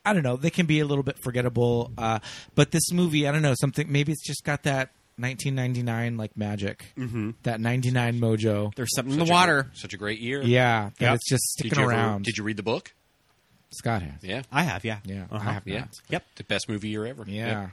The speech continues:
Speaker 2: Mm-hmm.
Speaker 1: But, um, it's, it's really
Speaker 3: Great book.
Speaker 1: true. And this movie is another, is another shining example of that. And Tim Burton, while not perfect, uh, I, I stand by a lot of his
Speaker 2: Sure.
Speaker 1: the big hits.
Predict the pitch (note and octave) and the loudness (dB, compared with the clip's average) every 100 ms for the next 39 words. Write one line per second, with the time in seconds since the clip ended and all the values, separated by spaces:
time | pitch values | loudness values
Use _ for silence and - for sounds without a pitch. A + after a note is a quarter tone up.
0 | _ A#2+ A2 G2 F2 - F#2 F#2 G2+ - | _ -18 -10 -6 -6 -4 -6 -6 -10 -10
1 | A2 - B2 C#3 D3 A2+ G#2+ F2+ F#2+ A2 | -10 -6 2 4 4 2 0 0 -2 -4
2 | - C3 B2 B2 A2 A2 G#2 G#2 G#2+ G#2 | -4 -2 0 0 0 -2 0 0 0 -4
3 | F#2+ G2 G2 F#2+ _ C3 - - A2 A2 | -4 -2 -2 -4 _ -12 -6 -4 -2 -2
4 | G2+ F#2+ F#2+ F#2 F2+ E2+ F2 G#2+ C3+ F3 | -6 -6 -6 -6 -6 -6 -8 -6 0 4
5 | E3 D#3+ D#3 C#3+ C3+ C3+ C#3 C3+ C3 - | 4 4 0 0 0 2 2 2 -2 -10
6 | - _ _ _ _ _ - - D#3 - | -12 _ _ _ _ _ -16 -10 -10 -10
7 | C#2+ - - - _ _ _ _ _ _ | -12 -12 -20 -20 _ _ _ _ _ _
8 | - G#2 G#2 G#2 G#2 - C#3 C#3 - A2+ | -2 0 2 0 -2 0 0 0 -2 -8
9 | A2+ G#2 E2+ D#2+ D2+ D#2 D#2 D#2 - - | -4 -4 -4 -6 -6 -6 -8 -10 -12 -14
10 | - - F4+ - _ - F#2+ F#2+ D#2+ F2+ | -4 0 0 0 _ -8 -4 -2 -2 -6
11 | D#2 - - | -6 -12 -14